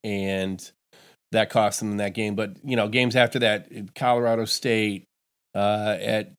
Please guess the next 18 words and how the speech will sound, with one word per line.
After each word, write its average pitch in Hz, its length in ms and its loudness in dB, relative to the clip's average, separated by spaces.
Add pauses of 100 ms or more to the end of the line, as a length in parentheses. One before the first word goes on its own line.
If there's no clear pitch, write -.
at 113 240 0
Northern 120 440 2
Illinois, 113 560 4
I 104 80 -2
think 107 360 -4
the, 107 240 -6
the, 104 240 -8 (120)
the 104 320 -6
two 110 400 -6
quarterback 110 400 -2
system 104 460 -2
did 92 200 -4
not 101 340 0
fare 95 300 0
well 95 240 0
for 95 140 -6
the 87 80 -6
Rockets. - 480 -8